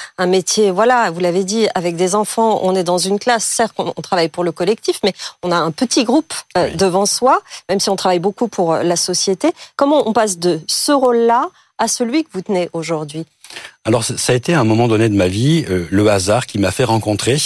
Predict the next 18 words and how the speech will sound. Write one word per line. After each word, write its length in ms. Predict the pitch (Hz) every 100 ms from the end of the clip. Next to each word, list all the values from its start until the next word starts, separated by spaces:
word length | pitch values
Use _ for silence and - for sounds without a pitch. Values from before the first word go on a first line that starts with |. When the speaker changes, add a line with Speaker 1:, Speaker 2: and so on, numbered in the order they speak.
| - _ _ _ _ _ -
Speaker 2:
euh, 760 | 90 85 85 85 82 82 87
la 140 | 80 92
présidente. 560 | - 101 92 85 120
J'enseignais, 540 | 117 98 - 98 101 101
euh, 340 | 87 85 85 -
à 100 | -
côté 220 | 117 110
de 80 | 131
Grenoble, 460 | 92 87 78 101 131 _ - - - -
la 100 | 95
présidente 640 | - 113 113 107 117 117 98
départementale 960 | 87 110 113 - 107 101 - 107 107
de 100 | 92
la 120 | 87
M 80 | 87
G 160 | 82 85
E 80 | 87
N, 240 | 143